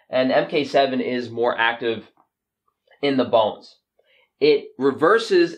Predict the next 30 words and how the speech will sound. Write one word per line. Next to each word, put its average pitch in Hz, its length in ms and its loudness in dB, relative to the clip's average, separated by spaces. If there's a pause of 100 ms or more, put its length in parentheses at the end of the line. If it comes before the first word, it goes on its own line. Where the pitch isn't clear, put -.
and 165 240 2
inhibits 143 800 0
calcification 131 920 -2 (580)
through 139 140 -4
the 131 180 -6
activation 143 680 0
of 120 360 0
matrix 131 480 -2
gla 113 420 0
protein. 98 460 -8 (300)
Uh, 113 140 -2
so 127 140 -4
vitamin 139 340 0
K 135 200 -4
two 135 160 -4
activates 117 580 -4
matrix 107 380 -12
gla 143 300 0
protein, 123 560 -4 (400)
and 127 160 0
in 123 120 -6
studies, 175 600 0 (220)
it 127 120 -6
has 135 280 2
been 123 280 -4
shown 143 440 0
to 131 120 -12
suppress 131 720 -2
cancer 123 380 -6
genes, 147 640 -6